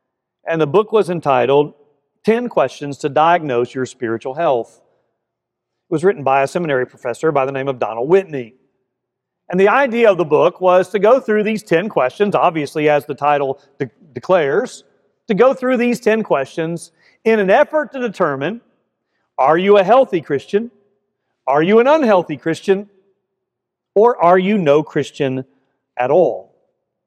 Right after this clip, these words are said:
And so one of those ten questions was this: do you still grieve over sin? In the Beatitudes, that is the portion of the Sermon on the Mount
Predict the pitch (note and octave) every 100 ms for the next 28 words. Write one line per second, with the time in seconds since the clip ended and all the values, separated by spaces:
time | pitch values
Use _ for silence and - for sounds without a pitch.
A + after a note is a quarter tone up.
0 | _ _ _ - A3 G3+ G3 E3 C4+ D#4
1 | A3 G#3+ B3 - G#3+ A#3+ - D3+ C#3 F#3+
2 | E3 G#3+ F3+ B3+ A#3+ - - - _ _
3 | _ _ _ _ _ _ _ B2+ A#2 G#3+
4 | C4+ A#3+ A3 A3+ G#3+ - F#3+ F#3 C#3 D3+
5 | F3 F#3 E3 C#3 B2+ B2+ - _ _ _
6 | _ - C#3 C#3 A#2+ C3+ C3 B2+ _ _
7 | - C3 G2+ F#2 G2+ _ _ _ _ _
8 | _ _ _ _ _ _ _ _ _ _
9 | F3 E3 D3 D#3+ F#3 F#3 - C#3 B2+ D3
10 | C3+ - _ _ _ C3 C3 C#3 A#2+ B2
11 | A#2 - F3+ D#3 D#3 C3 B2 D#3+ D3+ C3+
12 | B2+ B2+ D3 D3 C3+